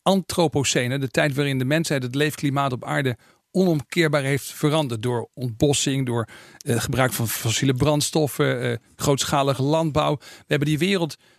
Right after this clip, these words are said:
zoveel, zodanig veranderd dat we onze eigen wereld, eigenlijk onze eigen leefomgeving kapot aan het maken zijn." En ik, ik, ik lees ook bij jou dat je,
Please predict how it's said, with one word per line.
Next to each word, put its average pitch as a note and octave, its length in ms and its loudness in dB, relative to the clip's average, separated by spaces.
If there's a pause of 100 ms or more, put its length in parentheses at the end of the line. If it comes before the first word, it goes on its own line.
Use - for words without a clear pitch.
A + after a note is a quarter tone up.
(120)
zoveel, F#3 400 2
zodanig G3+ 460 0
veranderd F#3+ 320 -2
dat E3+ 100 2
we D#3 80 -4
onze D#3+ 160 0
eigen F3 320 0
wereld, F3 300 2
eigenlijk D#3 160 -2
onze C#3+ 120 -10
eigen E3 220 -2
leefomgeving D3+ 960 -2 (460)
kapot - 360 2
aan C#3+ 80 2
het C3+ 120 0
maken C3 300 0
zijn." B2+ 160 -2
En D3 60 -2
ik, C#3+ 100 -6
ik, D3 120 -4 (120)
ik D#3+ 180 -2
lees G3+ 220 2
ook G3 120 0
bij D3 120 0
jou C3 200 0
dat F3 160 -2
je, C#3+ 140 0